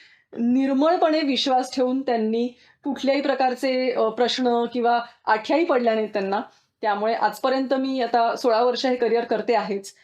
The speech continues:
आणि ह्यांनी तेवढाच मला सपोर्ट केलेला आहे आणि तेवढेच ते करत राहतील हे मला माहिती आहे.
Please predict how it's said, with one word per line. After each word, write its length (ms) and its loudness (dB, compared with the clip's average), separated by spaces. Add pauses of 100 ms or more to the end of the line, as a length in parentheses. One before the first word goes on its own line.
(200)
आणि 360 0
ह्यांनी 380 -2
तेवढाच 460 0
मला 120 0
सपोर्ट 340 -2
केलेला 300 0
आहे 460 -4
आणि 320 -4 (160)
तेवढेच 300 2
ते 80 -2
करत 260 0
राहतील 280 0
हे 80 0
मला 160 2
माहिती 480 0
आहे. 100 -2